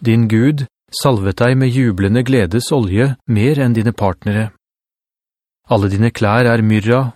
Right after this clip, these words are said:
og aloetre og kassia. Fra det storslagne elfenbenspalasset har strenginstrumenter fått deg til å fryde deg. Kongers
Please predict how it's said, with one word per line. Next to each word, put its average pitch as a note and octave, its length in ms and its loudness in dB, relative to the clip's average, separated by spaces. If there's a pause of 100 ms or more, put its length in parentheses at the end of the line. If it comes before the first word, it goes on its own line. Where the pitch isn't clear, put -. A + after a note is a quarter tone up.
(160)
og A2 140 2
aloetre A2+ 640 0 (160)
og A#2 100 -6
kassia. B2 460 0 (880)
Fra A2+ 180 0
det C3 140 -2
storslagne A#2 640 0
elfenbenspalasset A#2 1120 -2
har B2 160 0
strenginstrumenter G#2 1000 -2
fått - 220 -4
deg A#2+ 160 -2
til B2 140 -2
å - 40 -8
fryde A2+ 320 -2
deg. B2+ 220 -2 (1120)
Kongers G2 380 -2